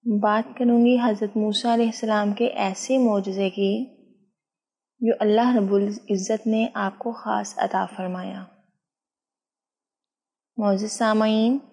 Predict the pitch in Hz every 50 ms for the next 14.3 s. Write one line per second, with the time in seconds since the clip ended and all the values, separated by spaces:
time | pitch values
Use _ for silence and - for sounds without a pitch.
0 | _ _ _ _ _ _ _ _ _ _ _ - 214 202 226 220 214 226 226 233
1 | 233 240 233 233 226 208 208 202 196 - 240 240 240 247 247 240 - - 240 226
2 | 220 214 214 214 214 - - 233 - - 208 202 202 214 220 233 233 208 202 220
3 | 220 220 214 208 226 226 226 240 240 233 - 240 220 214 202 196 208 214 226 -
4 | 240 247 220 226 214 196 190 185 190 190 196 - - 240 233 233 240 233 - -
5 | - 233 202 208 202 196 190 190 190 185 185 190 196 202 202 190 185 175 175 170
6 | 190 185 196 247 247 - - - _ _ _ _ _ _ _ _ _ _ _ -
7 | - 240 220 240 247 277 277 269 262 247 233 226 214 220 208 202 214 - - 208
8 | 202 196 - - - - - 233 233 - 226 233 226 - 226 208 202 202 196 196
9 | - - 190 185 180 180 190 - - - - 190 - - _ _ _ _ _ _
10 | _ _ _ _ _ _ _ _ - 202 - 208 208 214 208 - - 202 202 -
11 | 196 185 185 196 240 - - - - - - - - _ _ - 262 233 196 185
12 | 208 208 202 202 - - 226 226 220 214 214 202 202 202 196 185 185 180 185 185
13 | - 196 - - 190 - - - - _ _ _ _ _ _ _ _ - 190 185
14 | 196 190 185 185 196 214